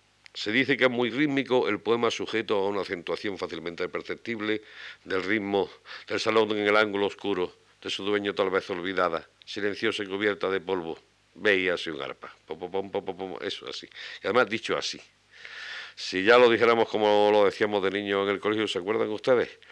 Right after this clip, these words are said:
Porque nosotros tuvimos, los mayores tuvimos una educación distinta. Y decíamos con aquella voz aflautada,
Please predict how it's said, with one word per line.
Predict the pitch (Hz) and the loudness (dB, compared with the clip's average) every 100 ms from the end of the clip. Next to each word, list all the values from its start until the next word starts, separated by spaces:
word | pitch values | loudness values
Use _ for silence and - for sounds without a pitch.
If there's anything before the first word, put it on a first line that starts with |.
| - - _ | -20 -20 _
Porque | 82 80 | -6 -4
nosotros | 101 98 | -2 -4
tuvimos, | - 95 101 98 82 | -4 -4 -2 0 2
los | 85 | 2
mayores | 85 90 107 | 0 0 0
tuvimos | - 98 92 92 | -2 -4 -4 -4
una | 87 | -4
educación | 87 82 92 | -4 -6 -6
distinta. | 90 - 101 90 71 - - - - - | -10 -10 -12 -8 -8 -10 -16 -16 -16 -10
Y | |
decíamos | 87 110 117 113 | -2 2 2 2
con | 104 | 2
aquella | 92 98 107 | 2 2 4
voz | 101 107 98 85 - | 6 6 4 2 -4
aflautada, | 92 - 92 85 85 104 87 | -6 0 0 2 4 4 4